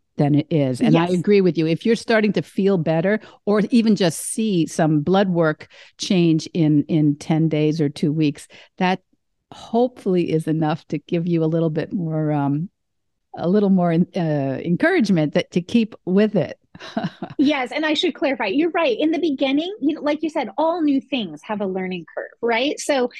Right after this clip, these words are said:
Speaker 2: yes, you'll need to carve out a little extra time to look up some new recipes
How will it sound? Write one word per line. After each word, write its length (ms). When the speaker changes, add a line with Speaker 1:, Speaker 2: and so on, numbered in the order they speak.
Speaker 2:
yes, 420
you'll 140
need 180
to 100
carve 280
out 160
a 60
little 260
extra 300
time 540
to 100
look 160
up 140
some 180
new 180
recipes 720